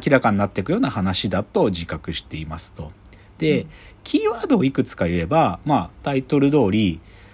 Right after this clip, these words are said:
Speaker 1: その国道十六号線って言ってるんで、その十六号線的なるもの、国道十六号ってものによって僕らが連想するものは何かっていう話なわけなんだけど、
Speaker 2: うん。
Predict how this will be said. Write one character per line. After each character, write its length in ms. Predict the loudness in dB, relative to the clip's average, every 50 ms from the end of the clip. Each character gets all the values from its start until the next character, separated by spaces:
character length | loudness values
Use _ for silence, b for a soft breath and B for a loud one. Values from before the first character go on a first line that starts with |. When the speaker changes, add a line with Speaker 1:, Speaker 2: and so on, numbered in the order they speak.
| b b
Speaker 1:
そ 120 | -8 -4
の 80 | -4 -4
国 340 | -2 -2 -4 -2 0 2 4
道 240 | 6 8 10 10 8
十 200 | 8 4 4 4
六 240 | 2 2 2 2
号 160 | 2 2 2 4
線 160 | 2 2 2
っ 20 |
て 160 | 0 0 0
言 80 | 0 0
っ 20 |
て 200 | 0 -4 -2 -2
る 60 | 0 0
ん 100 | 0 0
で、 280 | 2 0 0 0 -4 b b b b b b
そ 140 | -8 -4 0
の 220 | 2 2 2 0 -4 b b b b -10
十 380 | -4 0 2 6 6 6 6 6
六 320 | 4 2 2 4 4 6
号 260 | 6 6 6 4 4 2
線 300 | 4 4 4 4 2 2
的 320 | 2 0 0 2 2 4
な 100 | 4 6
る 120 | 4 4
も 120 | 4 2 -2
の、 220 | -2 -4 -6 -8 -16 -20 -20 -20 -20 -20 -20 -20 -20 -16 -16 -14 -6
国 260 | -4 -4 2 4 6
道 120 | 6 6 6
十 160 | 6 6 6
六 240 | 6 6 6 4 4
号 100 | 4 4
っ 60 | 2
て 280 | 0 -6 -2 0 2
も 180 | 4 4 4 4
の 200 | 4 4 2 0 -6 -12 -20 -20 -18 -14 -8
に 200 | -2 0 2 2
よ 80 | 2
っ 40 | 2
て 200 | 0 2 2 2
僕 240 | 4 4 2 6 6
ら 80 | 6 6
が 100 | 6 6
連 220 | 4 4 4 4
想 160 | 4 2 2
す 120 | 2 2 2
る 80 | 2
も 120 | 4 4 4
の 80 | 4
は 40 | 4
何 280 | 2 2 2 2 2 0
か 100 | -2 -8
っ 40 | -10 -12 -20 -16
て 100 | -10 -8
い 100 | -8 -8 -8
う 20 |
話 500 | -8 -6 -4 -4 -4 -2 -2 -2 -2 -2 -6
な 140 | -8 -8 -8
わ 180 | -8 -8 -8 -6
け 120 | -6 -8
な 100 | -8 -8
ん 40 | -10
だ 100 | -12 -8
け 120 | -6 -2
ど、 240 | 0 2 2 2 0 B B B B B B B -12
Speaker 2:
う 20 |
ん。 140 | -12 -12 -10